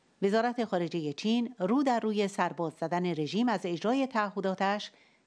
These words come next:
نسبت به رعایت سقف تولید آب سنگین و اورانیوم غنی شده تاکید می‌کند توافق هسته‌ای باید به طور کامل اجرا شود و تمامی اعضای آن مسئولیت دارند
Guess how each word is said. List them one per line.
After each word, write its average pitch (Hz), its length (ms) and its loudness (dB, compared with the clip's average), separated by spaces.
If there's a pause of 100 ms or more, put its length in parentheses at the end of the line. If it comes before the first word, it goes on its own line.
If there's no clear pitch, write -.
نسبت 269 400 0
به 240 140 2
رعایت 180 540 0
سقف 254 540 -2
تولید 214 380 0
آب 175 240 0
سنگین 202 600 -2 (340)
و 254 280 0
اورانیوم 190 560 0
غنی 226 240 0
شده 226 400 0 (560)
تاکید 233 440 -2
می‌کند 233 440 -2
توافق 170 480 -2
هسته‌ای 165 460 0
باید 240 380 0
به 196 100 0
طور 294 280 0
کامل 170 340 -2
اجرا 165 260 -4
شود 240 360 0 (360)
و 214 80 2
تمامی 240 440 0
اعضای 175 560 -2
آن 165 240 -2
مسئولیت 170 480 -2
دارند 247 460 0